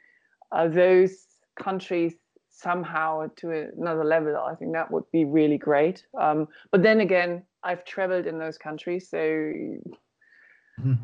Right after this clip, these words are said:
Speaker 1: ultimately you always can also just kind of, uh,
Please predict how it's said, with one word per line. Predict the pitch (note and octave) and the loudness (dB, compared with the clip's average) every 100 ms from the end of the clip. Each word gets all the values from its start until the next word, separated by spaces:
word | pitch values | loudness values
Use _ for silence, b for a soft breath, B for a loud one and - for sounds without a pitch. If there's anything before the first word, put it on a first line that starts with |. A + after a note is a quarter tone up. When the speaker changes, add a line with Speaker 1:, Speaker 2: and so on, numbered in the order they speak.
| F3+ | 2
Speaker 1:
ultimately | F#3 G3 F3+ F#3 | 4 2 2 2
you | F3+ | 4
always | F3+ F#3 F3+ | 4 2 0
can | - - E3+ F3+ | -12 -14 -8 -8
also | F3+ D#3 E3 - | -6 -4 -6 -8
just | - F3 - | -8 -8 -8
kind | - F3 E3+ | -10 -6 0
of, | E3 E3 - | 2 2 -2
uh, | - E3 D#3+ | 0 4 4